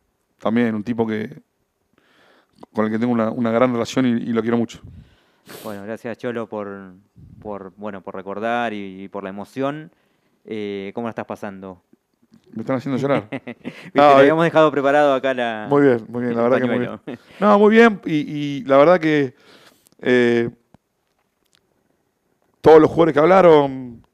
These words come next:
Speaker 1: creo que, digamos, dijeron la verdad. Eh, con todos los que hablaron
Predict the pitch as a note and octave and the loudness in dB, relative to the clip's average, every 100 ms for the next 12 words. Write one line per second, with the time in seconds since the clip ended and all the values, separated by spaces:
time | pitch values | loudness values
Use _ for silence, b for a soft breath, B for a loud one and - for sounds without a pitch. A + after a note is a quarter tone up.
0 | _ _ _ _ - D#3 D3 B2+ B2 A#2 | _ _ _ _ -4 2 2 2 0 0
1 | - _ _ _ _ _ _ _ _ _ | -6 _ _ _ _ _ _ _ _ _
2 | _ A#2+ B2 B2 G#2+ - - _ - G#2+ | _ -6 -2 -2 -4 -10 -20 _ -12 -8
3 | - C3+ B2+ B2+ F3 E3+ C3+ - _ _ | -4 -2 -2 0 4 4 2 -4 _ _
4 | b b b b _ - A2 - - - | b b b b _ -6 -4 -6 -14 -20
5 | _ _ - A#2 A2+ D3+ D3+ B2+ B2 C#3+ | _ _ -4 -4 4 6 6 6 0 0
6 | C3+ | -2